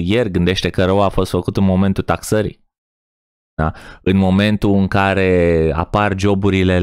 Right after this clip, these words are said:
la stat, uh, apare și, uh,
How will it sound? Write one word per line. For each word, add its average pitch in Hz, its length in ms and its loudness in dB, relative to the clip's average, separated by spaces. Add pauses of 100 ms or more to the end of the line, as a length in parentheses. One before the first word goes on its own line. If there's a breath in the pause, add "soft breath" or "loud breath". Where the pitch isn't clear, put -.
la 85 520 0
stat, - 800 -4
uh, 104 520 2
apare 107 880 0 (200)
și, 107 480 -2
uh, 95 520 2